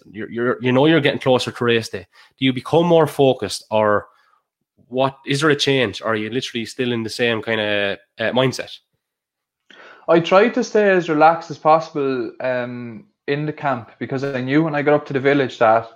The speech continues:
Speaker 2: it was gonna be kind of, you're switched on, you're in that competitive mindset, you need to figure out what you need to do. So, uh, I wanted to save that for the three days that I was going to be in the Olympic Village.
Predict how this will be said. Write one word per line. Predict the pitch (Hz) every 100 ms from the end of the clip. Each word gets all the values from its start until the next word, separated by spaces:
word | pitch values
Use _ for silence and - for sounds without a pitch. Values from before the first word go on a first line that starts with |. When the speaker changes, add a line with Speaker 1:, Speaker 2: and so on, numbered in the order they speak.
| _ - _ _
Speaker 2:
it | -
was | 127 123
gonna | 131 135
be | 120 123
kind | 135 131 127
of, | 120 117
you're | 123
switched | 117 - 127 123 -
on, | 120 120 113
you're | 110
in | 120 120
that | 117 117
competitive | 120 127 120 120 120
mindset, | 120 123 120 120 117 -
you | 113 - _ _ _
need | 123 113
to |
figure | 123 123 120
out | 123
what | 123 120
you | 127
need | 120
to | 117
do. | 127 135
So, | 135 123 120 - - _ _ 123
uh, | 123 120 - -
I | 127
wanted | 135 160 143
to |
save | - 151 147 139 127
that | 131 127 -
for | 120
the |
three | 117 - 127
days | 123 123 117
that | 120
I |
was | 117
going | 117 120
to | 120
be | 120 117
in | 117
the | 113
Olympic | 120 120 113
Village. | - 117 143 139